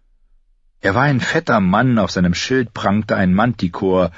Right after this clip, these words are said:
ein Ungeheuer mit Menschenkopf, Löwenleib und Drachenschwanz, und sein stählerner Brustpanzer war mit einer Schneckenverzierung geschmückt.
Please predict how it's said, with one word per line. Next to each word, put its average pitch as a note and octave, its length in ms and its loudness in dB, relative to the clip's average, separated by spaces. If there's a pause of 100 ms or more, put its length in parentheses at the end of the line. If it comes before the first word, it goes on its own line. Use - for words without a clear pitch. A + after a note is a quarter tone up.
(340)
ein G2+ 180 -4
Ungeheuer G2+ 720 2
mit F2 180 -2
Menschenkopf, B2 840 -2 (320)
Löwenleib A#2+ 760 2
und G#2+ 160 -2
Drachenschwanz, G2 840 -2 (500)
und - 140 -6
sein - 160 -6
stählerner G2 480 0
Brustpanzer F#2+ 840 -2 (440)
war F2 120 -2
mit E2 160 -2
einer E2 160 -2
Schneckenverzierung F2 960 -4
geschmückt. - 540 -8